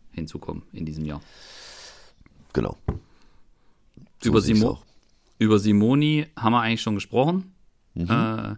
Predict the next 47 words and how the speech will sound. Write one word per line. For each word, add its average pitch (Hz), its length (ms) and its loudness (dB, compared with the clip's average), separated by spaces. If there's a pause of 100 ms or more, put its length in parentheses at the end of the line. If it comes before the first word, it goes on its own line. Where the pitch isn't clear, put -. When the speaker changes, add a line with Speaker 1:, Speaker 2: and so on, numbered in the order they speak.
(720)
Speaker 1:
das 95 180 2
müssen 110 220 2
wir 107 80 4
jetzt 92 160 -2
gar 90 160 2
nicht 104 180 -2
weiter, 90 720 0
weiter, 90 680 2
weiter 98 340 -2
ausführen. 110 460 -2
Da 98 60 0
hast 92 180 -6
du 98 80 -4
eigentlich, 87 320 -6
glaub 90 160 -2
ich, 90 120 -10
alles 87 260 -4
zu 98 120 -6
gesagt. 95 480 2 (220)
Ähm, 92 420 0
Speaker 2:
Ja, 85 240 12
also, 90 300 6 (220)
Speaker 1:
oder? 123 180 4
Speaker 2:
ähm, 80 240 -4 (160)
er 82 340 6
hat, 101 180 2
er 85 120 6
hat - 180 0
durchaus 98 300 2
auch, - 200 -4 (160)
wird 85 380 -4
seine 87 280 4
Freiheiten 85 480 4
kriegen, 104 320 0
aber 80 180 4
sie 82 160 0
haben, 82 260 2
äh, 80 140 2
mit 82 240 -2
Guillaume 85 240 2
Martin, 92 460 2 (120)
ähm, 90 380 -6
einen, 87 240 -2
der 80 180 0
war 80 180 0
jetzt, 82 300 -6
äh, - 40 -8